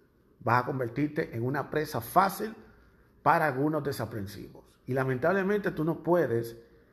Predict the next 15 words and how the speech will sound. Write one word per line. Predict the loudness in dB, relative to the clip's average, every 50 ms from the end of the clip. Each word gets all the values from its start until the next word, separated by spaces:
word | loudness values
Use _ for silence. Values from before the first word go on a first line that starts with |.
| _ _ _ _ _ -8
eh, | -4 -2 -2
aquí | -2 -2 -6 -4 0 0 2 2 2 2 4
en | 2
la | 2 2
República | 0 -2 -2 0 0 0 0 0 0
Dominicana, | -2 -2 -2 -2 -2 -2 0 2 2 2 2 0 -2 -4 -6 -10 -14 -20 -20 _ _ _ _ _ _ _ _ _ _ _ _
si | -12 -10 -8 -6
te | -4 -4 -2
roban | 0 2 2 2 4 4 4 2 2 0
o | -2 -4
te | -4
atracan | -4 -2 2 4 6 6 6 4 2 -2 -2 -2 -4 -6 -10 -16 -20 -20 _ _ _ _ _ _ _ _ _ _ _ _ _ -10
y | -8 -8
tú | -4 0 2 2 2 2
denuncias, | 2 2 2 4 4 4 4 2 0 -2 -2 -2 -4 -6